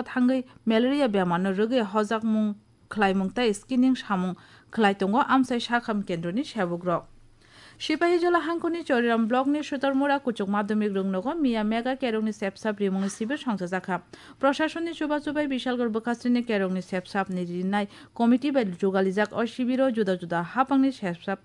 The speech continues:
তে সার্টিফিকেট মানখা আমসাইনি লুকুরক। চরাইও কাইজাংমা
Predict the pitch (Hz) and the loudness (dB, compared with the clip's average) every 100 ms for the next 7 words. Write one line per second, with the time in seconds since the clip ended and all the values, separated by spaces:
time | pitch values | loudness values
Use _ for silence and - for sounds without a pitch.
0 | - 180 - - - _ - 247 254 254 | -4 -4 -4 -20 -20 _ 0 0 0 -2
1 | 277 269 240 233 240 247 254 240 208 165 | -4 0 0 0 0 0 0 0 -2 -4
2 | 175 180 185 165 - - - _ 294 294 | -4 0 0 0 -4 -18 -20 _ 2 6
3 | 277 311 311 302 285 285 294 | 6 4 2 2 4 4 4